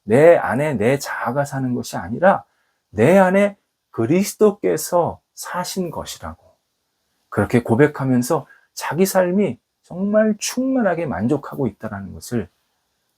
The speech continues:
많은 사람들 앞에서 또 하나님 앞에서 고백하고 있는 모습을 보였습니다. 우리 안에 예수님이 살아계시면 만족이 일어납니다.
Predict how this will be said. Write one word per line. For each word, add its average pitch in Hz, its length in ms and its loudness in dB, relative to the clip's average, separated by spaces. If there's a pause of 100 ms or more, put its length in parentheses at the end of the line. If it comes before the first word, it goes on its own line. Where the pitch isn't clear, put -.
많은 104 320 2
사람들 113 400 -2
앞에서 - 420 -14
또 170 100 -2
하나님 180 320 0
앞에서 92 500 -12 (960)
고백하고 98 560 -2
있는 98 400 -8
모습을 104 400 -4
보였습니다. - 840 -10 (1000)
우리 131 200 6
안에 107 580 0 (560)
예수님이 156 380 2
살아계시면 117 840 -6 (640)
만족이 92 840 -4 (640)
일어납니다. 87 800 -4